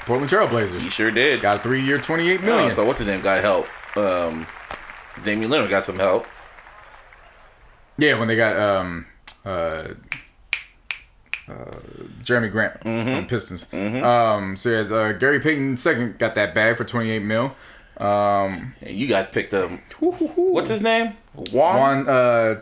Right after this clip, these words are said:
Speaker 1: Tuscan Anderson. Uh, Oakland's own.
Speaker 2: Hey!
Speaker 1: Right off of ninety-fifth. That's why he wears the ninety-five jersey.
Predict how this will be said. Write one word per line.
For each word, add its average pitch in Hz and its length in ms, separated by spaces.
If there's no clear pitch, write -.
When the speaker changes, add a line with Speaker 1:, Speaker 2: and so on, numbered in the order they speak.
Speaker 1:
Tuscan 147 400
Anderson. 123 400
Uh, 98 280
Oakland's 160 340
own. 190 240
Speaker 2:
Hey! 196 420
Speaker 1:
Right 156 160
off 180 160
of 185 60
ninety-fifth. 202 560
That's 117 100
why 139 140
he 139 40
wears 143 400
the 135 140
ninety-five 160 420
jersey. 98 260